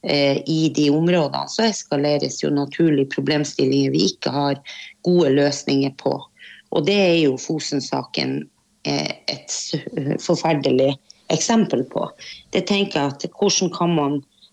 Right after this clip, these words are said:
møte fremtiden da med å på sett og vis gjøre de samme type, man skaper situasjoner med de samme type utfordringene uten å ha noe apparat for å løse det.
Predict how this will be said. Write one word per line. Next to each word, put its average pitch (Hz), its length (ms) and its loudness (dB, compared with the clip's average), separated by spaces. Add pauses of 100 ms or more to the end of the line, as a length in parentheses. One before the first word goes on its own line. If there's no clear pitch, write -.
møte 170 360 0
fremtiden 156 680 0
da 139 160 0
med 139 480 -2
å 139 320 -2 (220)
på 220 140 0
sett - 260 -4
og 165 60 2
vis 151 240 0
gjøre 165 300 2
de 143 120 -2
samme 139 580 0 (560)
type, 135 760 0
man 180 140 2
skaper 170 480 -2
situasjoner 143 720 0
med 135 140 -2
de 127 40 -8
samme 139 360 0
type - 260 -4
utfordringene 131 720 0
uten 151 320 0
å 135 100 0
ha 135 180 -4
noe 139 200 -4
apparat 139 440 -2
for - 160 -4
å - 100 -2
løse 147 400 -6
det. - 120 -6